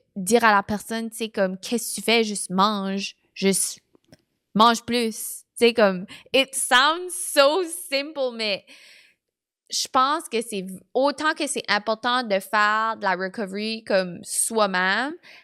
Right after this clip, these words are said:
être un accompagnateur dans la recovery de quelqu'un, c'est un grand rôle. C'est un rôle qui peut parfois être épuisant,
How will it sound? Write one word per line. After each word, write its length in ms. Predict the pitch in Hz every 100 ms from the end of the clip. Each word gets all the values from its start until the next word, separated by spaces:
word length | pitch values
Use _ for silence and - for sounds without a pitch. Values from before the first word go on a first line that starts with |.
| _ _
être 320 | 208 220 277
un 160 | 302 269
accompagnateur 1080 | 262 - 254 247 240 240 240 240 240 254 262
dans 340 | 208 185 220 220
la 160 | 214
recovery 540 | 196 202 233 190 208 220
de 120 | 196
quelqu'un, 500 | 208 196 185 208 226
c'est 320 | - 233 196
un 220 | 185 180
grand 480 | 185 180 202 208 214
rôle. 560 | 214 202 196 208 240 269 - - -
C'est 280 | - - 190
un 160 | 208 208
rôle 380 | 196 214 220 220
qui 120 | 226
peut 160 | 208
parfois 560 | 196 - 208 - 214 208 -
être 360 | 196 202 190 - _ _ _ _ _ _
épuisant, 840 | 254 302 302 285 254 240 208 185